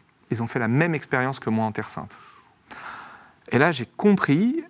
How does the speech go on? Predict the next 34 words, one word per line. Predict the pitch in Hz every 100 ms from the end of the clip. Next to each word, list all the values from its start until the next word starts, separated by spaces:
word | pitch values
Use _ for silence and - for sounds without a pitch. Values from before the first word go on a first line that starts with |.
| _ _ _ _ -
euh, | 127 117 110 110 82
d'abord | - 120 127
à | 113
quel | 127
point | 113 151
je | 117
devais | 117 110
être | 113 -
un | 104 104 104
gros | 107 131
boulet | 123 127 165
avant | 110 160
pour | 123 101
avoir | 101 98
besoin | 107 123
d'aller | 101
jusqu'en | 104 135 -
Terre | - 123
Sainte | - 165 156
pour | - 113
<laughs> | -
rencontrer, | 139 131 - -
pour | - 131
me |
laisser | 131 - 139
saisir | - 120 127
par | - 123
Dieu, | 139 - - - - - - -
mais, | 139 180 - - _ _ -
euh, | 147 139 139 - 156 -
aussi | - 135 - 180
qu'on | - 139 - 127
pouvait | - 139 135
contribuer | - - 196 - 139 113 98 131